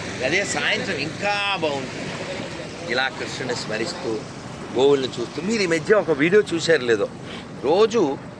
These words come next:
ఈ ఒడ్డు నుంచి ఆవు ఆ పక్కకు వచ్చి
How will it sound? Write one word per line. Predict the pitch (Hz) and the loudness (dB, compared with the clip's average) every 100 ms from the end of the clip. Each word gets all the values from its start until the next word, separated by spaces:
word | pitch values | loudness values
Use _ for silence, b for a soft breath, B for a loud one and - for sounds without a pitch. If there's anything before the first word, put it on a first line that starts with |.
| - - | -12 -4
ఈ | 175 | 4
ఒడ్డు | 165 156 | 4 4
నుంచి | 214 220 196 - 123 - - | 0 0 0 -4 -6 -10 -2
ఆవు | 107 139 175 120 - - - - | 4 6 6 2 -6 -14 -10 -2
ఆ | 120 | -2
పక్కకు | 127 - 156 | -2 -4 0
వచ్చి | 147 - 117 | 0 0 -6